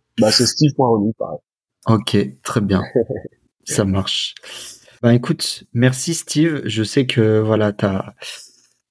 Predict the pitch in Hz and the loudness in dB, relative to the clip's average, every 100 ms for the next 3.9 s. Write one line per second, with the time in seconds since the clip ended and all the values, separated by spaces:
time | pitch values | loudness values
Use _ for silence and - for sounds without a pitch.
0 | _ - 104 104 107 110 120 113 - 120 | _ 0 2 2 0 0 -2 0 0 2
1 | 120 - - 120 - 123 - 113 110 120 | 2 -2 -4 -2 0 0 0 -2 0 2
2 | 135 147 131 - - - 107 113 - 127 | 2 0 -8 -18 -20 -4 0 0 2 2
3 | 127 - 139 127 98 98 98 98 | 2 2 2 4 2 -2 -6 -10